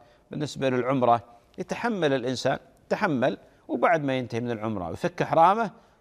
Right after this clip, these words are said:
يشرب اللي يبي ويتطيب في بدنه وفي ثيابه. بارك الله فيك. سيف يقول: "أنا سمعتك في حلقة تقول بأن الوضوء مرة مرة،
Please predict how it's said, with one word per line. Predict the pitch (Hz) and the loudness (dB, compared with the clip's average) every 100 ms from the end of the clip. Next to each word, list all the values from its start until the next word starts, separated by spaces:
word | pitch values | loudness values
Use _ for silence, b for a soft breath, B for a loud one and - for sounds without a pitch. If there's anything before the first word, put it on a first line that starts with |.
| - | -4
يشرب | 269 185 160 156 143 | -2 -2 -2 -2 0
اللي | 156 135 | 0 2
يبي | 113 135 147 - _ b b | 0 0 -4 -6 _ b b
ويتطيب | - 165 151 147 156 143 | -4 -4 -2 0 2 2
في | 120 123 | 0 -2
بدنه | 120 120 120 117 | 0 0 0 -2
وفي | 104 113 | -4 -6
ثيابه. | 110 117 123 110 107 - b b _ | -2 2 2 2 -2 -8 b b _
بارك | 151 131 107 120 | 2 2 2 -2
الله | 131 127 | 0 0
فيك. | 98 85 - _ _ b b b _ _ _ _ _ _ _ _ _ _ _ b b b | 0 -10 -16 _ _ b b b _ _ _ _ _ _ _ _ _ _ _ b b b
سيف | - 196 190 156 | -8 -4 -2 -2
يقول: | 156 170 151 | -4 -2 -2
"أنا | 151 143 | -2 -4
سمعتك | 143 156 127 123 | -4 -6 -6 -8
في | - 123 | -8 -6
حلقة | 139 139 131 120 | -2 -2 -2 -4
تقول | - 117 143 | -4 -4 -4
بأن | 113 104 113 110 | -4 -6 -4 -4
الوضوء | 110 123 139 139 - | -4 -2 -2 -2 -4
مرة | 127 135 117 | 0 0 0
مرة، | 107 123 101 82 | 0 0 -2 -8